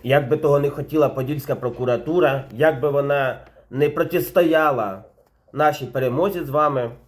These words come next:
Україна все одно переможе, як би вона не протистояла, е, перемозі наших хлопців,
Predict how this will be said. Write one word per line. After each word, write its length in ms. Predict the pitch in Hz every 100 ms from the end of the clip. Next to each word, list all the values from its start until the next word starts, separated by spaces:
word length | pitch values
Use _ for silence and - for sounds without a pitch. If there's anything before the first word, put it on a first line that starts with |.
| _ _ _ -
Україна 360 | 123 147 143
все 180 | 127 127
одно 180 | 120 165
переможе, 500 | 170 147 143 139 135
як 240 | 156 180
би 100 | 156
вона 360 | 170 165 160 160
не 120 | 151
протистояла, 920 | 151 170 156 - 165 170 160 131 117 - - _ _ _ -
е, 440 | 127 131 131 131 127
перемозі 520 | 160 165 175 175 147
наших 320 | 156 147 139
хлопців, 560 | 160 151 156 - 156